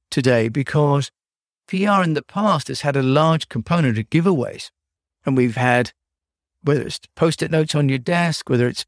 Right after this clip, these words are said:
pens, or in my case, giving away notepads to journalists, people really appreciate it and they carry it around. It's no longer necessary to print a large stock of these and hold them in your office or in your home.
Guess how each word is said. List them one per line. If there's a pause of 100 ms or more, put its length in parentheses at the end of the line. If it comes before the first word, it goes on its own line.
pens,
or
in
my
case,
giving
away (600)
notepads
to
journalists, (560)
people
really
appreciate
it
and
they
carry
it
around. (540)
It's
no
longer
necessary
to
print
a
large
stock
of
these
and
hold
them (400)
in
your
office
or
in
your
home.